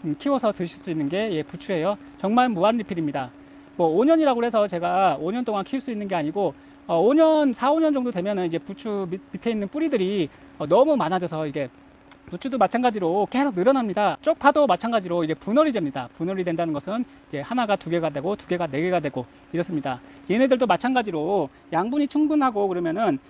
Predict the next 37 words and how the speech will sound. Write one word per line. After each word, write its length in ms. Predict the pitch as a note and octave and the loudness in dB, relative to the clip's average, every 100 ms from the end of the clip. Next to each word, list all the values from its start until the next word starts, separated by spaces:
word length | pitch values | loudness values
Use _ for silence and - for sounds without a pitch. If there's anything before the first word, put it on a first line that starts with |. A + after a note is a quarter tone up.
| - | -18
뭐 180 | - F3 | -2 0
처음에 520 | - D#4+ E4+ C4 A#3+ | 2 2 2 2 0
몇 160 | F3+ F3+ | -2 -2
개 100 | C#4+ | -2
심었다고 560 | - C#4+ - F3+ F3+ F#3+ | 0 0 0 0 0 0
보면은 480 | E3+ E3+ F3 D#3+ D3+ - - | 0 0 2 0 -2 -12 0
얘도 280 | G3 C4+ C4+ | 0 2 -2
지금 260 | A#3 A#3 | -4 -6
좀 140 | A#3+ C#4+ | -2 0
늘어났습니다. 720 | G3+ D4+ C#4+ A3+ F3 E3 C3 D3 | 2 2 -2 -4 -2 -2 -2 -6
예, 240 | D#3+ C#3 C3 - | -6 -6 -8 -14
많이 280 | E3 E3+ C4 | -4 -2 0
심지, 260 | C#4+ C4+ C4 F#3 - - | -2 -2 -2 -4 -4 -2
많이 500 | F#3+ C4 C4 B3 - - - | 0 2 0 -2 -4 -14 -4
없었는데 600 | E3+ G#3+ C4 A3+ A#3+ G#3+ | -4 0 0 4 4 4
처음보다, 760 | - D#4 D#4+ C4 A3 G#3 G#3 G#3 - - - | 2 0 0 0 2 2 0 -2 -10 -16 -12
어, 80 | |
좀 280 | G3 D#4+ A#3 D3 | -6 -4 -4 -2
늘어났어요. 540 | G3+ C4+ G#3+ - D#3 | 0 0 0 -4 -4
한 120 | D#3+ | -4
이삼십 340 | D3+ G#3 A#3+ - | -4 -4 -4 -6
프로 220 | G#3+ F#3+ | -2 0
정도 200 | F3+ E3+ | 0 0
늘어난 340 | C#3+ G3 F#3+ | -2 -2 0
것 60 | D#3+ | 0
같은데, 440 | D3 E3+ G#3 G3+ C#3+ - - - | -2 -2 0 0 -2 -14 -14 2
예, 180 | A3+ A#3 | 4 4
이게 220 | B3 D4 | 2 -2
보면은 500 | B3 C4 C4 A#3+ B3 | 0 -2 -2 -4 -6
제가 160 | G#3 G#3 | -4 -6
부추를 320 | G#3 B3+ A#3 | -8 -4 -2
하나 140 | A#3 | -2
뽑았는데 580 | A#3 C4 B3 A#3+ B3 B3 - - - - | -4 -4 -4 -2 -2 -2 -6 -20 -20 -8
부추가 500 | A3 C4+ C#4+ C#4 C4 | -6 -2 0 2 2
이게 220 | A3+ A3 - | 4 2 0
여기 140 | F#3+ | -6
보시면은 640 | A#3 G#3 C4 A#3+ G3+ G#3 D#3 | -4 -2 0 0 0 0 -2